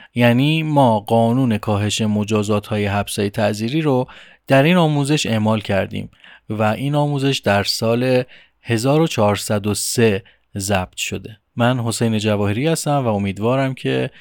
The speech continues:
این دوره مورد توجه شما قرار بگیره.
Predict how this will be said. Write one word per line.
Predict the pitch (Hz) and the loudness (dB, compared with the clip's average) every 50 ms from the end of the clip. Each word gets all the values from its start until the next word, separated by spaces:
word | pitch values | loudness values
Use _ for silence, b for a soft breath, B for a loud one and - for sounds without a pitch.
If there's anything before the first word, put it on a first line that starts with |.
| B B B B B _ | B B B B B _
این | - 139 156 160 | 0 0 2 2
دوره | 147 147 143 143 139 139 139 135 135 131 131 127 - b b b b b b _ _ | 2 4 4 4 4 2 2 2 2 0 -2 -4 -6 b b b b b b _ _
مورد | 101 104 104 104 101 101 98 | -4 -2 0 0 0 0 -2
توجه | - - 104 95 98 98 95 101 117 123 123 120 | -2 -4 -2 -2 -2 -2 -2 -2 0 0 0 -2
شما | - - 113 110 113 113 113 110 | -2 -4 -4 -2 0 -2 -2 -2
قرار | - - 101 98 101 98 95 92 | 0 0 0 2 2 0 -2 -4
بگیره. | 92 - 80 - - - - - | -8 -10 -10 -10 -14 -16 -16 -20